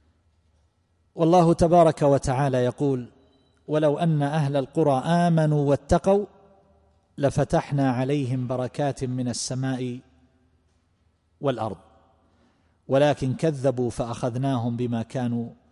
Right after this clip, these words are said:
يكسبون". فهذه البركات الله هو الذي يفتحها،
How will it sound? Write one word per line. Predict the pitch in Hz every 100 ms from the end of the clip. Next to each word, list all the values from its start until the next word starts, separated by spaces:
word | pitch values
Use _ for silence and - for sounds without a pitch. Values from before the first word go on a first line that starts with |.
| _ _ _ _ _ _ _ -
يكسبون". | 120 - 101 104 87 82 _ _ _ _ _ _ _ _ _ _ _ _ _
فهذه | 156 196 185 160
البركات | 147 147 139 - 180 180 175
الله | 156 170
هو | 160 170 208
الذي | 214 180 143
يفتحها، | 127 - - - 92 95